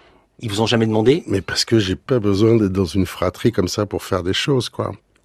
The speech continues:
Speaker 1: Oh, vous parlez poliment maintenant. Vous avez dit
Speaker 2: Et
Speaker 1: à Marianne, en août deux mille quatorze, «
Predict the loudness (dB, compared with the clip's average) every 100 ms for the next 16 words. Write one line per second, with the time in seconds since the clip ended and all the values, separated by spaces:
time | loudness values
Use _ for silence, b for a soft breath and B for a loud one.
0 | -6 -4 -2 -2 -2 0 2 2 2 2
1 | 0 0 -2 -4 B B B 0 2 4
2 | 4 4 2 0 -2 -2 -4 -4 -2 2
3 | 0 2 2 2 -2 2 2 2 -2